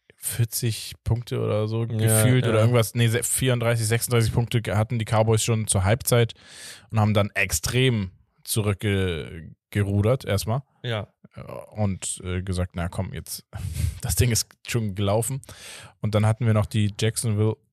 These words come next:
Speaker 1: Jaguars gegen die Cowboys mit vierzig zu vierunddreißig. Das war so ein, äh, nach Ext-, äh,
Speaker 2: Mich
Speaker 1: aft-,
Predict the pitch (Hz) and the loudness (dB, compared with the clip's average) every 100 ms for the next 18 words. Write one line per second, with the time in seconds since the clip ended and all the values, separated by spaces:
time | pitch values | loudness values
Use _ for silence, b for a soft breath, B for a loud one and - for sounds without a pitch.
0 | _ _ 107 101 107 110 104 - - 95 | _ _ -6 0 2 2 2 0 -2 -2
1 | 92 90 - 90 87 92 - 95 - - | -4 -4 0 2 2 2 2 0 -2 2
2 | 117 113 110 - 104 - 110 101 95 104 | 2 2 0 0 -2 0 2 2 2 2
3 | 127 123 110 117 120 107 101 101 101 101 | 2 0 0 0 2 0 2 0 0 -2
4 | - - - 104 98 - 110 - - 101 | -10 -16 -6 -4 -4 -4 -4 -6 -8 -4
5 | 95 87 87 85 78 131 - - | -2 -2 -4 -4 0 0 0 -2